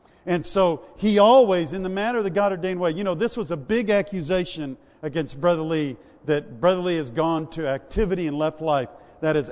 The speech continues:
ab-, you know, regarding the God Ordained Way. That is absolutely not the case. He was fully for us carrying out the God Ordained Way in the way of life. And he repeatedly came back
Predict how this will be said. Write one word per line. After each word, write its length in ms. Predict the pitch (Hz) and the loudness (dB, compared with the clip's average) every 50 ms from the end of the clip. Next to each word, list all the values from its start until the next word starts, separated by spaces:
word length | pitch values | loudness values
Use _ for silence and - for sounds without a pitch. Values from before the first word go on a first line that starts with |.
| - - | -10 -4
ab-, 500 | 185 170 180 196 208 208 180 180 214 - - - - - _ _ _ _ - | 0 2 4 4 4 4 2 -2 -8 -10 -14 -20 -20 -20 _ _ _ _ -2
you 100 | 175 170 | 0 2
know, 80 | 165 | 2
regarding 380 | 147 156 147 160 160 156 147 147 | 2 4 4 6 4 4 4 2
the 80 | 143 | 0
God 180 | 123 151 143 139 | 0 2 2 2
Ordained 260 | 131 120 135 131 123 | 0 -4 -6 -6 -6
Way. 120 | 123 123 120 | -6 -4 -2
That 180 | 135 151 151 | -2 0 0
is 140 | 147 131 - - - | 0 -4 -6 -8 -4
absolutely 1700 | 175 170 185 196 208 214 185 175 214 202 - - - - _ - - - 180 160 156 160 165 180 185 190 185 - 147 143 135 127 123 123 120 - - - - | 0 2 4 6 6 4 2 0 -4 -8 -10 -16 -20 -20 _ -16 -6 -4 -2 -2 -2 0 2 2 2 2 0 -4 -6 -4 -4 -6 -6 -8 -12 -18 -18 -6 -4
not 380 | 131 143 147 143 147 147 147 | -2 0 0 0 0 -2 -4
the 80 | - - | -10 -16
case. 640 | - - 143 131 117 107 92 - - - - - - _ _ _ _ _ _ _ _ - - - - - - - | -10 -8 -6 -6 -6 -8 -12 -16 -18 -18 -18 -20 -20 _ _ _ _ _ _ _ _ -20 -20 -20 -20 -16 -12 -4
He 180 | - 202 226 208 | 0 0 0 2
was 300 | 185 175 160 147 - - | 0 -2 -2 -4 -4 -10
fully 640 | - - - - 247 247 233 202 160 151 135 120 110 - - - - - | -18 -14 -2 2 2 4 4 4 2 0 0 -2 -6 -12 -18 -20 -20 -20
for 260 | - - 180 180 180 180 | -4 0 0 0 2 4
us 280 | 170 175 165 - - - - | 4 4 4 2 0 -8 -10
carrying 480 | - - 208 214 214 208 196 190 190 | -6 -4 -2 -2 0 -2 -2 -2 0
out 200 | 190 190 190 190 | 0 0 0 -2
the 60 | 170 147 | -4 -2
God 260 | 165 165 165 156 156 | 0 2 2 2 0
Ordained 380 | 156 147 147 156 151 147 143 | -2 -2 -2 -4 -4 -4 -4
Way 260 | 151 160 151 151 147 139 | -2 -2 -2 -2 -2 -4
in 100 | 131 135 | -6 -8
the 60 | 135 | -8
way 200 | 131 139 139 143 | -6 -4 -4 -4
of 140 | 135 117 135 | -4 -4 -4
life. 280 | 143 135 131 127 120 - - - - - - - | -4 -4 -4 -4 -6 -10 -18 -20 -20 -20 -8 -4
And 160 | 165 165 160 160 | -2 0 0 0
he 100 | 185 180 | 0 -2
repeatedly 800 | 156 156 147 - - - 233 247 247 247 233 214 226 226 220 | -2 -4 -6 -8 -6 -4 -2 -2 -2 -2 -4 -4 -4 -4 -4
came 360 | - - - 214 180 175 165 | -6 -8 -8 -6 -6 -6 -4
back 400 | 143 175 180 185 185 185 - - | -4 -2 -2 0 -2 -4 -6 -14